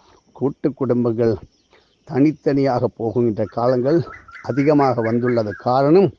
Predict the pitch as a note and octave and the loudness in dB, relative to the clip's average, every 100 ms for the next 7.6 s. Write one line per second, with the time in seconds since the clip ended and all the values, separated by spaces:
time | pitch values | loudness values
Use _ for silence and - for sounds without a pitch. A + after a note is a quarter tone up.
0 | _ _ _ _ _ _ _ _ _ _ | _ _ _ _ _ _ _ _ _ _
1 | - C3 D3 D3 - C3+ C3+ B2+ A#2 F#2 | -6 0 2 2 -2 0 2 2 2 -2
2 | D2+ - - - - _ _ _ _ _ | -8 -14 -16 -20 -20 _ _ _ _ _
3 | _ _ _ _ - G#2+ B2 C#3 D3+ E3+ | _ _ _ _ -10 -2 0 2 2 0
4 | A#2+ - - B2+ C#3 C#3 C3 A#2 B2 A#2 | -4 -10 -4 0 0 2 0 -2 -2 -2
5 | C3+ C3 A#2+ C#3 A#2+ C3+ B2+ A#2+ C3 G#2+ | 0 0 -2 -4 -4 -2 -2 -2 -6 -2
6 | B2 - B2 A2+ A2+ B2 A#2+ - D3 C#3+ | -4 -2 -2 0 0 0 -2 -2 -2 -2
7 | - _ A2 A#2+ A#2+ A#2+ | -10 _ -4 0 2 0